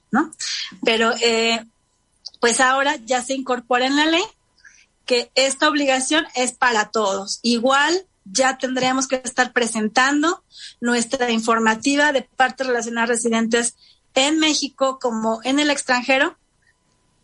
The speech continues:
y ya no es conjuntamente con la declaración anual, esa es otra reforma.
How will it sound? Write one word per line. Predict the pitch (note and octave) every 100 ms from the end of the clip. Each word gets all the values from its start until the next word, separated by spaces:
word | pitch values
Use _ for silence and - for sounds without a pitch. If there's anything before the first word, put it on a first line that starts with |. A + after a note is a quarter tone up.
| _ -
y | C4 G#3+
ya | C#4 C#4+
no | D4
es | D4 D4 D4 -
conjuntamente | C4 B3 C#4+ C4+ C#4 C4+ B3 C4+
con | A#3+
la | A3
declaración | G#3+ A3 A3 B3+ C4
anual, | C#4+ D4
esa | B3 A#3+
es | A#3
otra | A#3 A#3+ A#3+
reforma. | A#3 C4 C4 A#3+